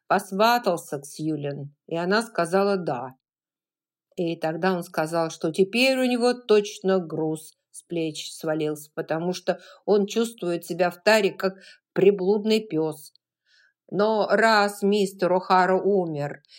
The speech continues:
им с мисс Мелли пришлось бы и дальше тут жить, чтобы народ не болтал про меня и Сьюлин.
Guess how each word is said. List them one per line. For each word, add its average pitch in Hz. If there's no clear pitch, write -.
им 262
с -
мисс 185
Мелли 180
пришлось 202
бы 240
и 254
дальше 226
тут 160
жить, 202
чтобы 185
народ 202
не 185
болтал 202
про 170
меня 185
и 180
Сьюлин. 147